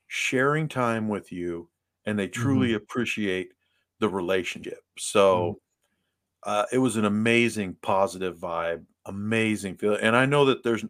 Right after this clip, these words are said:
Speaker 1: not everybody in the catfishing community on YouTube is positive.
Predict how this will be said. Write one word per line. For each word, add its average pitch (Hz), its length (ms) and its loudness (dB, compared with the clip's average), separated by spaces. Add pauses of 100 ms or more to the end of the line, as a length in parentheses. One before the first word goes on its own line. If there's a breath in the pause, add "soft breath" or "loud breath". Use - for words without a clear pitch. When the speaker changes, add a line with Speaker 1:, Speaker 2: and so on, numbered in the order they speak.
Speaker 1:
not 123 240 4
everybody 117 480 4
in 104 80 2
the 98 80 -2
catfishing 101 600 -2
community 95 760 -4
on 98 180 0
YouTube 95 480 -6 (180)
is 117 180 4
positive. 87 540 -6